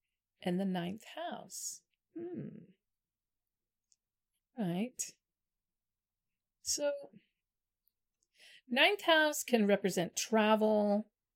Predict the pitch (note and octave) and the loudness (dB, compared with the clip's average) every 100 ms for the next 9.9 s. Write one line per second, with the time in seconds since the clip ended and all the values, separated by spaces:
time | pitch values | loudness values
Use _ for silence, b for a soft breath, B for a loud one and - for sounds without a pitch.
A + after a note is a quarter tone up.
0 | _ _ _ _ _ - F#3 F3 F#3 - | _ _ _ _ _ 2 4 6 4 2
1 | G#3+ A3 G3+ G3 G3 G3+ - _ _ _ | -4 -2 0 0 0 -4 -8 _ _ _
2 | _ _ _ _ _ _ _ _ - F3+ | _ _ _ _ _ _ _ _ -2 0
3 | F3+ F3 E3+ E3+ E3+ E3+ G3 _ _ _ | 2 0 -2 -4 -6 -8 -12 _ _ _
4 | _ _ _ _ - _ _ _ _ _ | _ _ _ _ -20 _ _ _ _ _
5 | _ _ _ _ _ _ _ b b b | _ _ _ _ _ _ _ b b b
6 | b b b b b b b b b b | b b b b b b b b b b
7 | b b b _ _ _ _ _ _ _ | b b b _ _ _ _ _ _ _
8 | _ _ G#3+ A3 - G#3 - G3 F3+ F3+ | _ _ -4 -2 -2 -4 -2 -2 -2 -6
9 | E3 D#3+ E3 A3 - G3+ G3 G3 | -6 -6 -6 -8 -12 -14 -12 -12